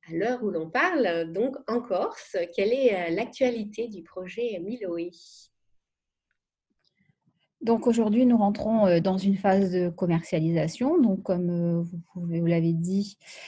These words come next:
Speaker 2: euh, nous sommes soutenus donc par l'adec, donc l'Agence, euh, du développement économique de la Corse, de la Corse, pardon, euh, sur un soutien, on va dire, euh, financier et, euh,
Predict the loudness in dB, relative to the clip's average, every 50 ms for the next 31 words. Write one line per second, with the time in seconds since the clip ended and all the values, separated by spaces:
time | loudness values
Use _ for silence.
0 | -20 -14 -6 -2 0 2 4 4 4 4 2 2 2 2 0 0 0 -2 -2 -2
1 | -4 -6 -6 -2 -2 0 0 0 0 -2 -2 -4 -4 -4 -2 0 0 2 2 2
2 | 0 0 0 -2 -4 -4 -2 -2 -4 -4 -4 -6 -8 -8 -6 -6 -4 -4 -2 -4
3 | -4 -4 -4 -4 -2 -2 -2 -2 -4 -4 -4 -4 -4 -4 -2 0 0 0 0 0
4 | 0 0 0 0 -2 0 -2 -2 -2 -2 -4 -6 -6 -6 -6 -4 -4 -2 -2 -2
5 | -2 -2 -2 -2 -4 -2 -4 -4 -4 -2 -2 -4 -4 -6 -12 -20 -20 -20 -20 -8
6 | 0 2 2 2 2 -2 -4 -4 -2 -2 0 2 2 0 0 -2 -6 -12 -8 -6
7 | -4 -2 -2 -2 -2 -2 -2 0 -2 0 0 0 0 0 -2 -4 -8 -14 -20 -20
8 | -20 -20 _ -2 0 2 2 2 0 -2 -6 -12 -18 -20 _ _ _ _ _ _
9 | -4 -2 0 0 0 0 -2 -4 -4 -4 -2 0 2 2 2 2 0 -2 -4 -4
10 | -6 -6 -6 -8